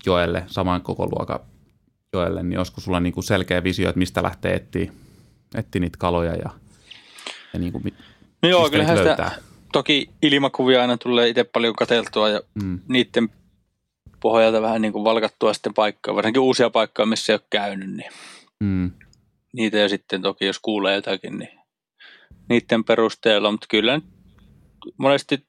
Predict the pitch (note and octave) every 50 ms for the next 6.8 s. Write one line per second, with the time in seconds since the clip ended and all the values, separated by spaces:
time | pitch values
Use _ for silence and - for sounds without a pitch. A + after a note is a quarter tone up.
0 | _ _ _ - - C3 C#3+ C#3+ C3+ C3+ - - - - - - - - B2+ B2
1 | A#2 C3+ B2 A#2 - - - - - _ - - - A2+ A2 B2 C#3 C3+ C3+ C3
2 | B2 A#2+ A#2 A2+ A#2 A2+ A2+ A2+ A2+ - _ _ - B2 A#2+ - B2 A#2 A2+ A2
3 | - - A2 G#2+ G#2+ G#2+ - - - A#2+ A#2+ A2+ G#2 G#2 - - G#2+ G2+ G#2 -
4 | - G2+ G#2 A2 G#2 A2 A2 G#2 - A2+ G#2 G#2 G2 F#2 F2+ - - - - -
5 | - _ _ _ - _ _ _ _ _ _ _ _ _ _ _ _ _ - -
6 | G2+ G2+ G2 G2 F#2 F#2+ G2 F#2 - G2+ G2 F#2+ - - -